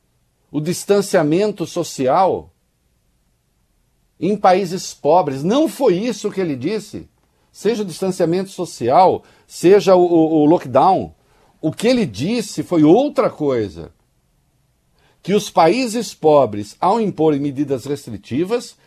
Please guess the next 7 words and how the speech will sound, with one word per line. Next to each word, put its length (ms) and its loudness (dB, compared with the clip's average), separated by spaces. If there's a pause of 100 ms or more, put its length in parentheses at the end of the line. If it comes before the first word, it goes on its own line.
(320)
precisavam 720 -2
pensar 480 -2
nas 320 -10
consequências 1040 -4
e, 60 -2
portanto, 680 -4
atender 1160 2